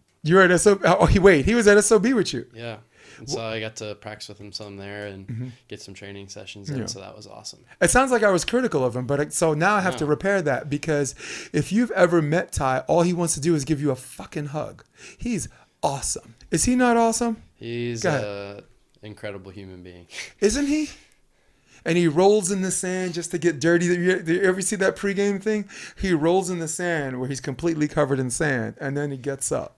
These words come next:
Speaker 1: and then he plays. And, and I met him at S O B.
Speaker 2: Mm-hmm.
Speaker 1: I met him and John at S O B. So that's the correlation. That's the relationship. I met Kevin McCulloch,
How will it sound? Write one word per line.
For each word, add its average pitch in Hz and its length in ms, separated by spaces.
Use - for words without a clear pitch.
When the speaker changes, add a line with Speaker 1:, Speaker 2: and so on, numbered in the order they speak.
Speaker 1:
and 120 160
then 107 80
he 113 100
plays. - 480
And, 135 340
and 120 500
I 220 100
met 254 160
him 156 120
at 120 60
S 107 160
O - 80
B. - 100
Speaker 2:
Mm-hmm. 95 220
Speaker 1:
I 143 60
met 147 180
him 160 220
and 170 160
John 85 260
at - 100
S - 160
O 113 80
B. 104 160
So - 160
that's 120 240
the 151 80
correlation. 127 540
That's 104 160
the 117 80
relationship. 110 640
I 113 160
met 120 300
Kevin 135 240
McCulloch, 143 460